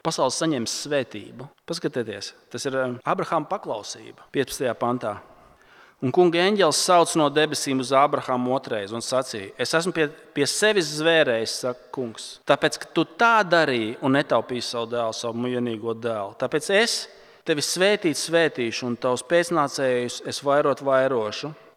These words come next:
kā debesu zvaigznes, un kā smiltis, kas jūras malā. Un tavu pēcnācēju iemantos tavu ienaidnieku vārtus. Un tavos pēcnācējos tiks svētītas visas zemes tautas."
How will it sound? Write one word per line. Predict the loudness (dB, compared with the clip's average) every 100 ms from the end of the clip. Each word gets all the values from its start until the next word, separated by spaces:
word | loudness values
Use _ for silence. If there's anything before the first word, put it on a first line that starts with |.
| -14 -6
kā | -6
debesu | -4 -6 -6 -8
zvaigznes, | -4 -4 -4 -8 -10 -12 -14 _ _ -20 -20 -20 _
un | -2
kā | 0
smiltis, | 2 2 4 4 0 -8 -12 -20 _ _ -12
kas | -4
jūras | -2 -2 -4
malā. | -8 -8 -10 -20 _ -6
Un | -2
tavu | -2 2
pēcnācēju | 2 4 4 2 4 2 4
iemantos | 4 4 2 2 0
tavu | 0 0 2
ienaidnieku | 0 0 -2 -4 -4 0
vārtus. | 0 -2 -8 -18 -20 -10
Un | -2 4
tavos | 6 6 2
pēcnācējos | 2 2 2 2 2 2 2 2 2 -2 -6 -12 -16 -14
tiks | -8 -4
svētītas | 2 2 2 -2 -4 -6 -8 -14 -20 -20 _
visas | 0 2 2 2 0 4
zemes | 2 2 2
tautas." | 4 6 4 0 -10 -12